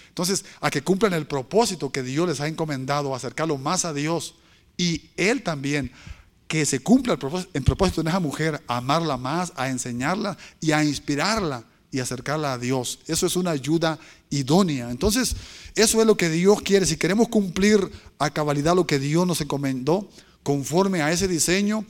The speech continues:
y aún también, como hemos dicho, al diseño del matrimonio, hombre y varón.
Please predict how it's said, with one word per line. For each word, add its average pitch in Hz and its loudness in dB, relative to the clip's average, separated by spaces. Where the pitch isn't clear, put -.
y 156 4
aún 240 6
también, 262 2
como 165 2
hemos 208 4
dicho, 185 0
al 151 0
diseño 190 2
del 185 4
matrimonio, 160 2
hombre 247 4
y 220 0
varón. 180 2